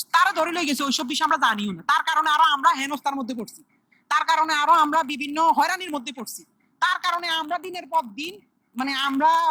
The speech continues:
মানে, আমরা খুব ঝামেলার মধ্যে পড়ছি।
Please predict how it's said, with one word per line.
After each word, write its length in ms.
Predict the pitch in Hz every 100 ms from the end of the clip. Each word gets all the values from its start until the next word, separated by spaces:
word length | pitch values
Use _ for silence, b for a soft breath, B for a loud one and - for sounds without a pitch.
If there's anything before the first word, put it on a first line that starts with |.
| 302 262
মানে, 300 | 269 269 247 - _ _ _ _ - 254
আমরা 160 | 269 302
খুব 200 | 349 220
ঝামেলার 300 | 247 294 294
মধ্যে 180 | 277
পড়ছি। 280 | 233 196 -